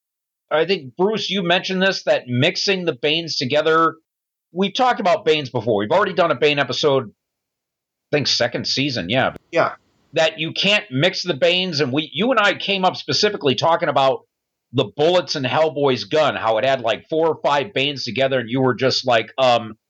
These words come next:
Speaker 1: "No, because the purity, because you're mixing them together, the purity is lost."
Speaker 2: Right. I mean, that whole sanctification for use is a, is a powerful part of it. You know, but there's exceptions. The Creature of the Night special rounds where they're wood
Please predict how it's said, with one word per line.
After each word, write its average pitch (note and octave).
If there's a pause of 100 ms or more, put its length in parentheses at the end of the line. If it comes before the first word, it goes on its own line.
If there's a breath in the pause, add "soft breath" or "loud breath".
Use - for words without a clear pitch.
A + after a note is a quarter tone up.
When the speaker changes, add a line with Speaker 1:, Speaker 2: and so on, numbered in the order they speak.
(160)
Speaker 1:
"No, C3
because A#2
the A2+
purity, D3+
because G#2+
you're A2+
mixing D3
them B2+
together, B2
the G#2+
purity A#2+
is E2+
lost." D#2+ (240)
Speaker 2:
Right. D#3 (100)
I -
mean, D#3+
that E3
whole E3+
sanctification D3+
for B2+
use B2+ (160 soft breath)
is C3
a, B2
is C3
a C#3
powerful D3
part D3+
of A2+
it. F#2 (340 loud breath)
You F3
know, C#3+
but F#3
there's A#3
exceptions. C#3 (160 soft breath)
The F#3+
Creature G#3+
of F#3+
the F3+
Night D#3+
special E3
rounds C#3
where C3+ (160 loud breath)
they're C#3
wood F3+